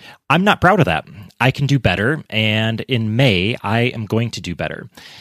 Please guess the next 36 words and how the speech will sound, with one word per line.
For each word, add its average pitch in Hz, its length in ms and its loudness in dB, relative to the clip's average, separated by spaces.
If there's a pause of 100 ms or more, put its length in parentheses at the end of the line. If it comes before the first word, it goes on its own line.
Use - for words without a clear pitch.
(340)
That's - 220 2
why 135 200 6
in 139 360 2
the 123 80 2
month 120 240 2
of 123 100 0
May, 107 420 0
every 135 360 4
single 127 440 2
episode 107 460 0
that 113 240 0
airs, 107 540 -4 (200)
every 120 320 2
conversation 117 720 2
that 110 100 2
I 110 80 4
have 104 600 0
in 113 220 2
the 110 80 -2
month 101 240 -2
of 101 140 -6
May 90 340 -2
is 147 220 0
going 147 220 4
to 143 100 -6
feature 131 560 2
the - 80 2
voice 98 320 0
of 107 100 0
a 101 60 2
female. 82 420 -4 (960)
There 156 200 4
are 156 180 2
several 147 380 2
reasons 117 500 2
that 123 240 0